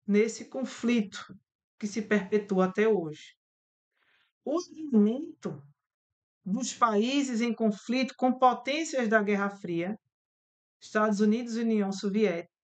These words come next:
Soviética, as potências auxiliaram seus aliados com recursos financeiros e armamentos, incentivando os confrontos.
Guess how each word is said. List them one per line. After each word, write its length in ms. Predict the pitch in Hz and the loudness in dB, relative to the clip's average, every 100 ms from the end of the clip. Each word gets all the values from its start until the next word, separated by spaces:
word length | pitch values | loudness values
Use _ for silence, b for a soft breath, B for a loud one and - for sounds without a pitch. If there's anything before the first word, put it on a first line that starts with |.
| _ _ | _ _
Soviética, 880 | - 202 190 190 165 165 - 247 - _ _ _ _ _ _ | 0 2 2 2 0 -4 -8 -10 -10 _ _ _ _ _ _
as 380 | 269 - - - | -20 -20 -18 -16
potências 1080 | 254 - _ - _ - 254 208 - - _ _ _ | -16 -20 _ -20 _ -8 -2 0 -2 -10 _ _ _
auxiliaram 960 | 247 285 - 320 320 262 262 320 302 247 | 0 0 0 0 4 4 4 2 -4 -8
seus 300 | - 247 220 | -8 -4 0
aliados 720 | 220 214 170 165 202 247 - _ _ _ _ _ | 2 2 2 0 -4 -10 -20 _ _ _ _ _
com 140 | 285 | 0
recursos 580 | 302 302 294 294 - 277 | 2 2 0 -4 -6 -6
financeiros 920 | - 226 226 220 - 208 185 170 165 - | 0 2 4 2 0 2 2 0 -8 -8
e 180 | 233 - | -6 -2
armamentos, 880 | - 247 254 214 190 196 202 - - _ _ _ - | 2 2 2 0 0 -2 -6 -14 -20 _ _ _ -10
incentivando 840 | 247 - 262 277 254 208 202 208 | -6 -4 -4 -4 0 2 4 0
os 120 | 214 | -4
confrontos. 880 | - 277 311 - 147 143 143 143 | -8 -8 -8 -6 -4 -4 -8 -16